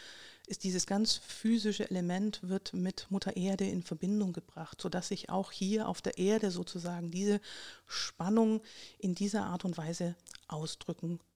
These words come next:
könnte. Ende Februar. Da möchte ich dir die Trends für dieses letzte Drittel ein bisschen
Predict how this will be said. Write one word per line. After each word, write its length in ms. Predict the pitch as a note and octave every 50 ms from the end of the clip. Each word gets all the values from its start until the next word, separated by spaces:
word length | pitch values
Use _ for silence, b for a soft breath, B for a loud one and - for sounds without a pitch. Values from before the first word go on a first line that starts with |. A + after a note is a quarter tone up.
| _ _ _
könnte. 520 | - - - E3+ D3+ D#3 - - F3+ E3+ - _ _ _ _ _ _ _ _ _ _ _ _ _ _ _ _ _ _ _ _ _ _ _ _ _ _ _ _ _ _ _ _ _ _ _ _ _ _ _ _ _ _ _ - - - _ -
Ende 380 | E3+ E3+ F3+ F#3 G3 G#3+ G#3 G3+
Februar. 800 | - - - - F#3 F#3 F#3 F#3 - - D#3 D3 D3 - - - - B B B B B B B B B
Da 100 | B G#3+
möchte 300 | G#3 G#3+ A3+ A3+ - -
ich 100 | G3 -
dir 160 | - G3 G3 G3
die 180 | - F3 -
Trends 760 | - - - - E3 F#3+ A3 A3 F#3 D#3 - - - - - -
für 220 | - - F3 F3+
dieses 560 | F3 - F3+ F3+ F#3+ F3 - E3+ E3 - -
letzte 420 | - E3 G3+ A#3+ - - - - F3
Drittel 420 | - - - - - - D4 D4
ein 140 | C#4+ B3 A3+
bisschen 480 | G#3+ A3 - - - G#3+ G#3 G3+ G#3